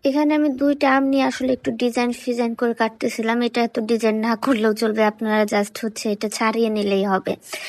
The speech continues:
Then এটা ছাড়ানোর পরে এটা আপনাদেরকে পুরোপুরি ব্লেন্ড করে নিতে হবে, একদম মিহি করে ব্লেন্ড করে নেবেন। আর ব্লেন্ড করার সময় কিন্তু অবশ্যই একটু পানি অ্যাড করতে হবে। আর আপনারা যারা হচ্ছে পানি পছন্দ করেন না, তারা হচ্ছে কিন্তু একটু,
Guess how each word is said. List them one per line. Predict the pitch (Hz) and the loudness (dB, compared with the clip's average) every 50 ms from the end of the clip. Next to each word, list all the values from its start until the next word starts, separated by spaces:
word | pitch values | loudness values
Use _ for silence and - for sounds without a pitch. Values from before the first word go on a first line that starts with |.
| - - - - - | -12 -14 -12 -12 0
Then | 240 262 262 277 | 2 2 4 4
এটা | 285 277 - 302 | 2 2 0 0
ছাড়ানোর | - - 262 262 269 269 269 269 277 285 | 0 0 0 2 2 2 2 2 2 0
পরে | 269 - 277 277 262 277 | 0 2 2 4 4 4
এটা | 262 269 277 254 | 2 4 2 0
আপনাদেরকে | 240 - 254 254 240 254 247 - 262 | 0 0 -2 0 0 -2 -2 -2 -4
পুরোপুরি | - - 269 262 262 254 - 269 262 262 | -4 -2 0 0 0 0 0 0 0 0
ব্লেন্ড | 226 220 220 220 208 208 208 208 - | -2 -2 0 2 2 4 2 0 -2
করে | - - 214 208 | -4 -2 0 0
নিতে | 202 208 208 - 208 | 0 0 -2 -2 -2
হবে, | 208 214 196 202 | -4 0 0 0
একদম | 196 196 208 - 214 | 0 0 -2 -4 -4
মিহি | 214 214 214 220 226 233 233 | -2 -2 -2 -2 -2 -2 -4
করে | 220 - 240 233 226 | -4 -4 -2 -2 -2
ব্লেন্ড | 226 214 - 208 202 196 202 202 - | -2 0 0 2 2 2 2 0 -4
করে | - - 208 196 202 | -4 -4 -2 -2 0
নেবেন। | 196 196 190 - 220 269 302 - - - - - - - | 0 -2 -2 0 0 -2 -2 -4 -6 -8 -8 -8 -4 -2
আর | - 202 | -2 -2
ব্লেন্ড | 208 214 226 240 262 269 269 - | 0 0 2 2 2 2 0 0
করার | - 294 285 294 | 0 2 2 2
সময় | 285 - 294 294 294 294 | 0 0 -2 -2 -2 -2
কিন্তু | - 285 285 - | -2 -4 -4 -4
অবশ্যই | 320 330 247 233 240 254 240 - - 285 277 | -4 -4 -4 -4 -4 -4 -4 0 0 0 0
একটু | 262 277 - 262 254 - - | 0 -2 -6 -8 -8 -6 -6
পানি | 240 226 226 226 240 240 | -4 -4 -2 0 0 0
অ্যাড | 240 226 233 | 0 0 -2
করতে | - - 214 208 - 220 | -4 -8 -8 -6 -4 -4
হবে। | 214 214 220 247 | -4 0 0 2
আর | 254 240 240 | 2 2 0
আপনারা | 233 - 247 233 226 240 240 233 - - - - - 285 - - | -2 -2 -4 -2 0 0 0 -2 -4 -10 -12 -12 -12 -12 -12 -6
যারা | 220 247 233 220 226 226 | 2 2 4 6 6 4
হচ্ছে | 226 233 240 233 - - - 254 247 247 - _ | 4 2 -2 -4 -4 -2 -2 -2 -2 -2 -2 _
পানি | 247 233 226 233 247 | 0 0 2 0 0
পছন্দ | 240 - 247 233 - - 247 240 240 233 | -2 -2 -4 -4 -2 -4 -2 -2 -2 -2
করেন | - 233 220 214 208 214 | 0 0 0 0 0 0
না, | 214 220 254 277 | 0 0 -2 0
তারা | - 240 220 220 226 | -2 -2 0 0 0
হচ্ছে | 233 226 - - 262 254 | -2 -4 -4 -4 -6 -4
কিন্তু | - 247 247 - 285 | -4 -4 -2 -2 -2
একটু, | 269 277 - - 285 294 | -2 -2 -4 -2 -2 -2